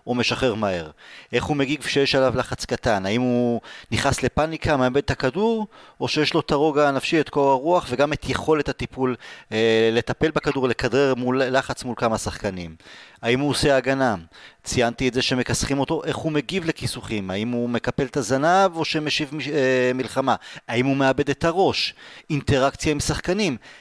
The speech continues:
אלה הדברים שסקאוט בעצם בודק, כי כשמישהו כובש שער, כולם רואים את זה, כשמישהו מבשל, כולם רואים את זה.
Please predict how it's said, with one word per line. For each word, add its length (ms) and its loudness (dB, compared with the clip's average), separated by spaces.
אלה 180 4
הדברים 380 0
שסקאוט 480 0
בעצם 460 0
בודק, 320 0
כי 380 -2
כשמישהו 440 -2
כובש 280 2
שער, 240 4
כולם 340 2
רואים 220 2
את 60 0
זה, 100 -2
כשמישהו 360 -4
מבשל, 380 0
כולם 320 2
רואים 280 0
את 80 -4
זה. 140 -8